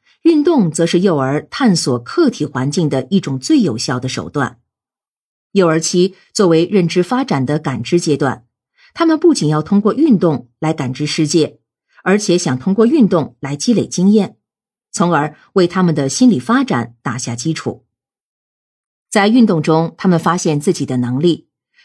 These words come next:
知道什么能够做，而什么不能够做，而且在运动中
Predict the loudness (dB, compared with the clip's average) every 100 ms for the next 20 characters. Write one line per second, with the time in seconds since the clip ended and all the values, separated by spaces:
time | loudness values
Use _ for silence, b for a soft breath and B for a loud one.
0 | 0 0 2 0 0 2 2 2 0 2
1 | 2 0 0 -2 -2 -4 -2 0 0 0
2 | -2 0 2 2 0 -6 -6 -8 -8 _
3 | _ _ _ _ _ _ -2 0 2 2
4 | 4 4 2 2 0 -2